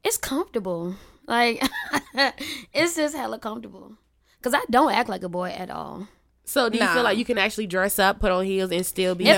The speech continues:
Speaker 1: I
Speaker 2: gay?
Speaker 1: wanted to,
Speaker 2: <laughs>
Speaker 1: yeah, but that's not comfortable. I haven't worn a dress since I was eight years old.
Speaker 2: Really?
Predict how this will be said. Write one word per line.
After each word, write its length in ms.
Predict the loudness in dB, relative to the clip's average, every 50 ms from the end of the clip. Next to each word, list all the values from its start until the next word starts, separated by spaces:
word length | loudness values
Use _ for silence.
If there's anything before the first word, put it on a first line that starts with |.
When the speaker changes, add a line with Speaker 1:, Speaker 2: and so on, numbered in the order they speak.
| 6 6
Speaker 1:
I 80 | 4
Speaker 2:
gay? 100 | 4 4 4
Speaker 1:
wanted 220 | 4 2 2 0 -2
to, 340 | 0 0 0 0 -2 -4 -6 -8
Speaker 2:
<laughs> 60 | -10 -6
Speaker 1:
yeah, 240 | -4 -2 0 0 0
but 100 | -2 -4
that's 180 | -6 -8 -8
not 240 | -10 -10 -10 -12 -14
comfortable. 640 | -12 -12 -12 -12 -12 -14 -18 -20 -20 -20 -20 -20 -16 -10
I 40 | -8
haven't 160 | -6 -6 -6 -6
worn 120 | -6 -8
a 40 | -10
dress 220 | -10 -12 -12 -10 -10
since 120 | -10 -10
I 100 | -12 -12
was 180 | -14 -14 -16 -16
eight 160 | -16 -16 -16
years 200 | -16 -16 -18 -18
old. 380 | -20 -20 -20 -20 -20 -20 -20 -20 _ _ _ -6
Speaker 2:
Really? 340 | -2 0 2 2 2 0